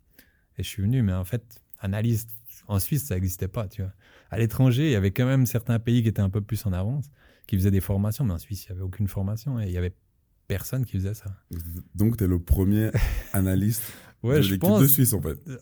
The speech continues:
Speaker 1: oui, oui. Alors, euh, en Suisse.
Speaker 2: En réalité, en
Speaker 1: En
Speaker 2: Suisse
Speaker 1: Suisse,
Speaker 2: même.
Speaker 1: oui, oui. En Suisse, oui. Et à l'étranger, il y avait déjà, mais il n'y en avait pas partout, mais il y avait, ça existait déjà. En Suisse, pas du tout.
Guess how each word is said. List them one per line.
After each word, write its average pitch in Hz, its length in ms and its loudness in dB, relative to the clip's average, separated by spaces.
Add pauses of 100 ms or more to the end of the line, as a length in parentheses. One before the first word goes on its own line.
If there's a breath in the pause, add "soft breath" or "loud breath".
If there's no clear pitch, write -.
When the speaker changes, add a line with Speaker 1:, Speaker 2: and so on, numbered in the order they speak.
Speaker 1:
oui, 135 340 4
oui. 131 260 0
Alors, 98 380 -2
euh, 95 300 -2
en 104 160 0
Suisse. 196 300 0
Speaker 2:
En 95 180 2
réalité, 98 380 2
en 92 80 4
Speaker 1:
En 95 60 4
Speaker 2:
Suisse 139 280 4
Speaker 1:
Suisse, - 40 0
Speaker 2:
même. 135 100 4
Speaker 1:
oui, 101 80 2
oui. 90 220 -4 (140)
En 92 60 -4
Suisse, - 400 -6
oui. 95 160 -6 (680 soft breath)
Et 95 60 -4
à 87 80 -4
l'étranger, 110 420 2
il 151 40 4
y 120 40 4
avait 104 140 4
déjà, 110 260 4 (200)
mais 104 140 -2
il - 20 2
n'y 104 40 2
en - 40 2
avait 110 80 0
pas 147 260 0
partout, 113 540 -2
mais 92 120 -2
il - 20 -4
y 90 40 -4
avait, 95 120 -6
ça - 120 -6
existait 98 320 -2
déjà. 110 320 -2
En 117 80 0
Suisse, 110 300 -4
pas 90 140 -8
du 95 120 -4
tout. 190 220 -10